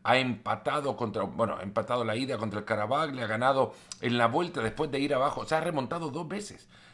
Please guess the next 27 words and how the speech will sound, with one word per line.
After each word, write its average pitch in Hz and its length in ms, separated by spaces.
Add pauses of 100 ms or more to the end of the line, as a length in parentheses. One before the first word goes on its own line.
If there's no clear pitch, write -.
Después 165 280
de 180 80
ir 165 60
abajo 160 440
dos 190 380
a 131 60
cero 180 260
en 139 80
los 135 120
dos 220 180
partidos. 151 580 (280)
Liverpool 147 600
es 107 120
otro 113 200
equipo 107 440 (240)
que 127 120
sería 120 400
candidato 110 580
para 101 200
poder 101 220
ganar 101 240
la 98 140
Champions 92 460
League. 85 160
Ellos 131 200
están 143 220
metidos 135 460